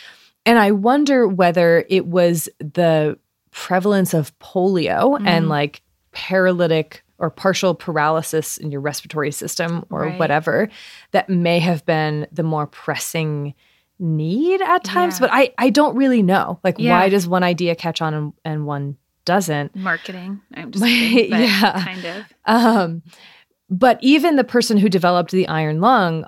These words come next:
Speaker 1: also was working on a positive pressure ventilation device.
Speaker 2: Interesting.
Speaker 1: So it's, yeah.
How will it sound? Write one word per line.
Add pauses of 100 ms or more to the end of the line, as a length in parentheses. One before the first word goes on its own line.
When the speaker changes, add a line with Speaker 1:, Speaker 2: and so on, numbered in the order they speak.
Speaker 1:
also
was
working
on
a
positive
pressure
ventilation
device.
Speaker 2:
Interesting.
Speaker 1:
So
it's,
yeah.